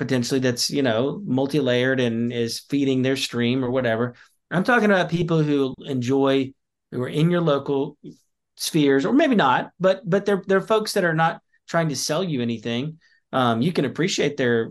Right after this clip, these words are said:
investment in your time, with their time and their advice by thanking them or, or, you know, kick,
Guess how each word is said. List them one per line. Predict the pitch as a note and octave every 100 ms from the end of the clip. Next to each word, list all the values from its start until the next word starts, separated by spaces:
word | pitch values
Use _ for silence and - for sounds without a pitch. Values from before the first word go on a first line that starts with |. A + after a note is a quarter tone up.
| -
investment | C3+ B2+ E3+ - C3+ C3+
in | - B2+
your | B2 A#2+
time, | A#2+ C3+ D#3+ C#3+
with | C3+ B2+
their | B2+
time | A#2+ C#3+ A3 B2+
and | B2+
their | B2
advice | A#2+ C#3+ G#3 E3+
by | C3 A#2 A2+ _ _ _ _ C3
thanking | D#3 A#3+ F3+
them | C3+ E3 C#3
or, | B2+ -
or, | B2 A#2+ A#2+ A#3+
you | G3 C#3
know, | B2 D#3 - _ _
kick, | - D3+